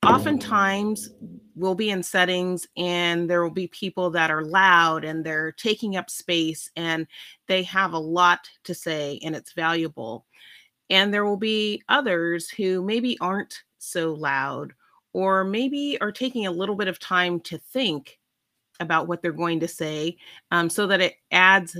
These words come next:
value and it ties things together that are being said in a room.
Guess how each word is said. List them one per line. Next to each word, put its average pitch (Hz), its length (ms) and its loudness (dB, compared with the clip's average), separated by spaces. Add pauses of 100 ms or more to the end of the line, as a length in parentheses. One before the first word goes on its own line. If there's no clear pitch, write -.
(120)
value 165 760 2
and 165 140 -4
it - 120 -12
ties 196 580 -4
things 180 340 -2
together 165 500 -2
that 156 160 -4
are 160 80 -2
being 165 260 -2
said 160 460 -2
in 160 120 -6
a 156 40 -6
room. 156 420 -4